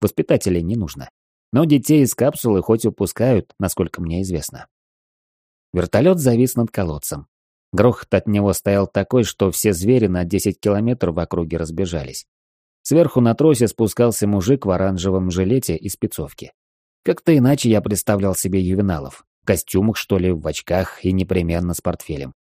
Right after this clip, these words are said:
А этот больше на рабочего похож. Мужик, только коснувшись земли, подбежал ко мне,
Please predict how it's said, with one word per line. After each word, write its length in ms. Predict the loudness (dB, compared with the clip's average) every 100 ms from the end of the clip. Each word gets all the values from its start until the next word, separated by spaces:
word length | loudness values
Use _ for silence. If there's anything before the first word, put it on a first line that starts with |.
| _
А 120 | 0
этот 280 | 2 2 0
больше 340 | 2 -2 -2 0
на 80 |
рабочего 440 | 0 0 -2 -4 -6
похож. 500 | -6 -6 -8 -14 -18 _ _ _ _ _ _ _ _ 0
Мужик, 480 | 2 4 4 0 2
только 260 | 2 4 0
коснувшись 640 | 0 0 0 0 0 2
земли, 300 | 2 4 2
подбежал 540 | 2 0 2 2 0
ко 160 | 0 0
мне, 260 | 0 0